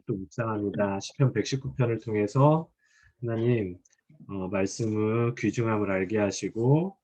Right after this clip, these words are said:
어, 말씀 따라서 살아가는 저희들이 될 수 있도록 축복해 주십시오.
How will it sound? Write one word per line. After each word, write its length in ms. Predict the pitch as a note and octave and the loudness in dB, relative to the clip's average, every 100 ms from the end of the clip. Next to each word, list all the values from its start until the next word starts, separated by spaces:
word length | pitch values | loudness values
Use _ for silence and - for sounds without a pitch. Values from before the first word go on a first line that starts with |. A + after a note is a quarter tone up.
| _ _ _ | _ _ _
어, 60 | F#2 | -18
말씀 540 | F2 F#2 F#2 A2 G#2+ | -10 -8 -6 -4 -4
따라서 840 | A2 G2+ G2 - G2 F#2+ F#2+ F#2+ - _ _ _ | 0 2 2 0 -2 0 -2 -6 -10 _ _ _
살아가는 520 | - A#2 G#2+ G2+ G2 | -2 -2 0 -2 -4
저희들이 460 | F#2+ F#2 F2 F#2 F2 | -2 -2 0 -4 -4
될 160 | F2 | -8
수 120 | E2 | -6
있도록 560 | F2+ - F#2 A2 D3+ D#3 | -10 -6 0 4 4 2
축복해 440 | - _ A2+ A2+ | -14 _ -6 -4
주십시오. 720 | F#2+ - - - G2 G2+ F2+ | -6 -8 -14 -8 -4 -2 -4